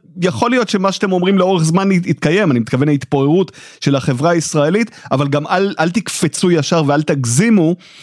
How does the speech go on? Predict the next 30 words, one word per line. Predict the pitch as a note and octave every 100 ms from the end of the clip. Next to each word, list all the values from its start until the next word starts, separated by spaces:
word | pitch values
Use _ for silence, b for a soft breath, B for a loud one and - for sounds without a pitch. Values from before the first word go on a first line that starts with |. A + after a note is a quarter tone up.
| B -
אה, | B2+ B2+ B2+
כדי | C3+ C3+
לא | D#3 F3
להיקלע | F3 D3+ D#3 E3+
לדוגמה | D3 C3+ C#3 G3+ A#3+ - B B B
למצבים | C#3 C#3 C#3 C#3 C#3 C3+ C3+ C#3 D3 C3+ D#3
כמו | - D3
מלחמת | C#3 C#3+ C#3 C3+
לבנון | A#2 C#3 C#3
השנייה | C3+ - C#3+
באלפיים | C#3 B2+ B2+ D#3 D3+
ושש, | C3+ G#3 G3+
שנסראללה | E3 C#3+ - E3+ F#3 F#3+
בעצמו | D#3+ C3+ B2+ - G#3 F#3 b b
הודה | A#2+ A#2+ E3 C3
כמה | D3+ D3
שבועות | - C#3 D3+
לאחר | D3 C3+ G#3+ A3
מכן, | F#3+ - E3 E3+ B B B
שאם | D#3
הוא | C#3+
היה | E3
יודע | F3 D3 D3+ F#3 B2+ b b -
שבסופו | C3 A#2 B2 A#2 C#3 E3+
של | D3
דבר | D3 D#3+
תתפתח | D#3 C#3 C3 C3+ D#3
למה | D3 D#3
שהיא | F3
תתפתח, | D3 D3 - C#3 A3+ G3+ F3